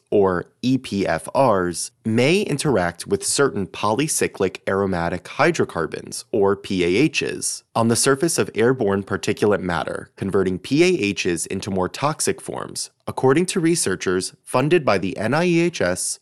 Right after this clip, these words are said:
Superfund Research Program, or S R P. The study, led by Slawomir Lomnicki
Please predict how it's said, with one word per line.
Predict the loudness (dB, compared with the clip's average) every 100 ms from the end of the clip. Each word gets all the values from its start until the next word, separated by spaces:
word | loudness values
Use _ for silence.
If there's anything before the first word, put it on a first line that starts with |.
| _
Superfund | -8 -2 0 0 0 0 2
Research | 0 2 0 -2
Program, | -8 -6 -6 -8 -10 -16 _ 2
or | 6 6 4 -2 -6
S | -4 -4
R | -4 -4
P. | -2 -2 -4 -12 _ _ _ _ _ _ _ _
The | -4 -2
study, | 0 2 2 0 -4 -10 -2
led | 0 2 2
by | 0 2 0
Slawomir | -2 0 2 2 2 0 -2 -2 -4 -4
Lomnicki | -2 0 0 -2 -2 -8 -10